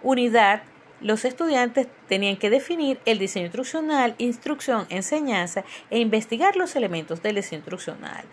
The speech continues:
hacer un cuadro sinóptico entre las diferencias entre las teorías prescriptivas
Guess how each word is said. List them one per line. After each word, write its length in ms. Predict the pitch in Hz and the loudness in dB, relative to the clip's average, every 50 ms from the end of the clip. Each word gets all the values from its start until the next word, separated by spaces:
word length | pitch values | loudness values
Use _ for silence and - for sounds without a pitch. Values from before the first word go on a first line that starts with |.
| - - - - - - | -18 -18 -18 -18 -14 -10
hacer 280 | - 170 - 170 156 160 | -8 -6 -2 -2 -2 -2
un 120 | 160 160 | -4 -8
cuadro 400 | 165 - 196 190 180 180 180 180 | -4 2 4 4 6 6 4 2
sinóptico 600 | 180 - 240 240 240 226 233 - 233 226 - - - | 0 -2 -2 -2 -2 -2 -4 -6 -8 -8 -8 -6 -4
entre 320 | 196 185 170 170 180 170 | -4 -4 -4 -4 -2 -2
las 160 | 165 165 165 165 | -2 -2 -2 -4
diferencias 560 | 175 160 - 175 165 165 165 - - 208 208 | -4 -2 -2 -2 -2 -2 -4 -4 -4 -4 -4
entre 260 | 208 - 226 208 - | -4 -4 -6 -6 -4
las 300 | - 190 196 180 175 - | -2 0 0 0 0 -2
teorías 380 | - 185 170 165 165 170 180 - | -4 -2 -2 -2 -2 -4 -4 -4
prescriptivas 800 | - - 302 294 - - 359 359 - - 302 262 226 247 269 | -4 -6 -6 -4 -4 -6 -8 -8 -6 -6 -4 0 0 0 0